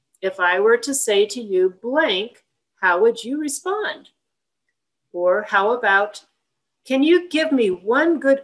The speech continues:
argument for the other side?" You know, you're trying to get people to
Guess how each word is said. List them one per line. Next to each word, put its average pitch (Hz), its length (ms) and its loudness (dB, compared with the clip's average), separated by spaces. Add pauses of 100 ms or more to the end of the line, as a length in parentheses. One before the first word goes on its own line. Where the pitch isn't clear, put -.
argument 208 520 0
for 196 120 -4
the 190 300 -4
other 180 280 -2
side?" - 600 -10 (1300)
You 185 100 -6
know, 180 80 -10
you're 214 80 -6
trying 349 380 0
to 370 80 4
get 254 300 0
people 226 440 0
to 185 580 -4